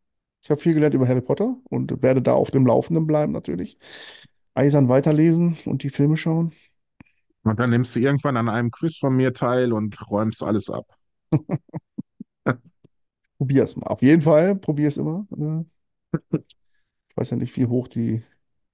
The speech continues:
Speaker 1: Wissens-, äh, Latte ist da bei deinem Quiz. <laughs> Äh,
Speaker 2: Schon hoch.
Speaker 1: Ja, okay. <laughs> Ah, trotzdem ist das eine Herausforderung, da bin ich nicht abgeneigt. <laughs> Und wer weiß, was da so kommt.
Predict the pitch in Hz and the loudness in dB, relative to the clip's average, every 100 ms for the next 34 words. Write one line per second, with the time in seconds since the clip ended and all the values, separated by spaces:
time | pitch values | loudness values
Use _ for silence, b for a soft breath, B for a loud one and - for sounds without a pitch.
0 | _ _ _ - 107 135 131 120 - - | _ _ _ -8 -4 -4 -2 -6 -6 -2
1 | 120 123 120 147 127 127 143 135 139 143 | 0 0 -2 -2 -4 -4 -4 -4 -6 -4
2 | 139 131 131 143 156 156 - - - - | -2 0 -2 0 -2 -2 -14 -20 -20 -20
3 | - _ - - - - - _ _ _ | -20 _ -10 -6 -8 -6 -10 _ _ _
4 | _ b b b b _ - 139 143 160 | _ b b b b _ -14 -10 -8 -10
5 | - 160 165 - 139 113 101 - - _ | -10 -10 -8 -6 -4 -4 -6 -8 -16 _
6 | - 113 117 117 110 151 - - 117 _ | -8 -2 0 -2 -2 -2 -2 -4 -6 _
7 | - - - _ _ _ - - - _ | -10 -10 -14 _ _ _ -4 -4 -8 _
8 | _ _ - 165 170 - _ _ _ _ | _ _ -8 -8 -10 -18 _ _ _ _
9 | _ _ 143 170 - - 127 127 123 113 | _ _ -2 0 -2 -4 -4 -2 0 2
10 | 104 - - 113 113 113 110 - 101 107 | 0 0 0 0 0 -2 -4 -4 -6 -4
11 | 107 110 107 104 - 117 - 101 - - | -2 -2 -2 -6 -8 -12 -8 -6 -6 -8
12 | _ _ b b _ _ - _ - _ | _ _ b b _ _ -12 _ -20 _
13 | _ _ _ _ _ - 110 107 98 101 | _ _ _ _ _ -6 -2 0 0 0
14 | - 92 - 92 92 - - - | -4 -8 -8 -8 -6 -8 -8 -16